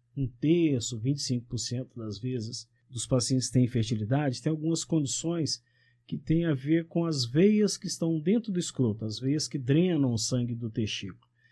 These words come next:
E essas veias, elas podem ter varizes. Então, é um quadro que a gente chama de varicocele. Então, essa condição varicocele é uma condição comum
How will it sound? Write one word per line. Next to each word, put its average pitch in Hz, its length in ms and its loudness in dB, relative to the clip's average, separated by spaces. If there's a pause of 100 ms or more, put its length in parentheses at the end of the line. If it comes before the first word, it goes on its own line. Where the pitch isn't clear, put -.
(300)
E 139 280 2
essas 139 280 0
veias, 156 260 2
elas 165 180 -2
podem 170 240 -2
ter 175 160 -2
varizes. 170 800 0 (380)
Então, 117 180 -8
é 180 60 -2
um 208 100 0
quadro 180 400 0
que 143 80 -8
a 143 40 -2
gente 151 200 -4
chama 165 200 -4
de 160 80 -6
varicocele. 165 840 0 (520)
Então, 156 120 -4
essa 202 200 2
condição 185 360 2
varicocele 151 840 2
é 131 40 0
uma 151 140 0
condição 135 420 -2
comum 196 520 4